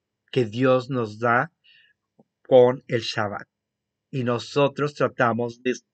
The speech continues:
hacerlo mejor en estas veinticuatro horas del día, ¿verdad? Entonces, para nosotros ese es el judío. El judío que lee la Torá,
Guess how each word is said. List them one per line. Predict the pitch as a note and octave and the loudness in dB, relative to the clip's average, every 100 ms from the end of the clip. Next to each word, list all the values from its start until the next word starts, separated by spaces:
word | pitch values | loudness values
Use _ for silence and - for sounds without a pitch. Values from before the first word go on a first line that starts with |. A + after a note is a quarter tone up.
| - | -8
hacerlo | A2+ - - C3+ C3 C#3 | -6 -6 -6 -4 -2 -2
mejor | B2+ A#2 A#2+ A#2 A2+ _ - _ _ | -2 -4 -4 -4 -4 _ -20 _ _
en | D3 A#2 G#2+ | -4 -4 -2
estas | A#2+ B2 - C3 B2 | -2 -4 -4 -6 -4
veinticuatro | A2 G#2 G2 - A2 G#2 G#2+ A2 - | -8 -8 -18 -8 -6 -6 -8 -10 -8
horas | B2 A2 G#2+ G#2+ | -4 -4 -4 -8
del | G#2 F#2+ | -12 -12
día, | G2 G#2 G#2+ _ _ _ _ _ | -14 -14 -16 _ _ _ _ _
¿verdad? | G#2+ A2+ G#3 - - - - | -4 -2 -2 -6 -20 -20 -12
Entonces, | A#2+ A2+ B2+ B2+ - | -8 -6 -6 -8 -8
para | - B2+ B2 | 0 2 2
nosotros | B2 - D3+ E3+ E3 _ | 0 -4 -6 -6 -12 _
ese | - - D#3 | -10 -8 -10
es | - | -6
el | A#2 | -6
judío. | - A#2 G#2+ A2 - - - - - | -4 -4 -4 -6 -10 -18 -20 -10 0
El | C3+ | 2
judío | C3 D3 C#3+ F3 F#3 G3+ - _ _ _ _ - | 2 -2 -2 2 2 0 -6 _ _ _ _ -4
que | C#3+ B2 | 0 2
lee | B2 C3+ D3+ | 2 4 4
la | D#3 D3+ | 4 2
Torá, | C3 B2+ C3+ D3+ | 4 6 6 4